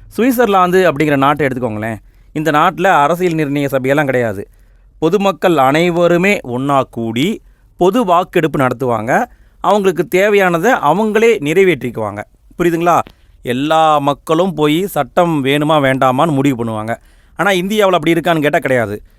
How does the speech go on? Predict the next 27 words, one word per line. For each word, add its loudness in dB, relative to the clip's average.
நமது 0
சார்பாக 0
நம்முடைய 0
பிரதிநிதிகள், 0
எம் -2
எல் -2
ஏ, 2
எம் -2
பி, -4
அவங்க -2
தான் 0
நமக்கு -2
வேணுங்கிறத 0
டிசைட் -4
பண்றாங்க. -10
புரியுதுங்களா? 0
இப்படி -4
ரெண்டு 0
முறையாக 2
அரசியலமைப்பு -2
சட்டம் -2
எழுதப்படும். -2
இந்தியாவுல 0
அரசியல் -2
நிர்ணய -2
சபையால 0
எழுதப்பட்டிருக்குது. -8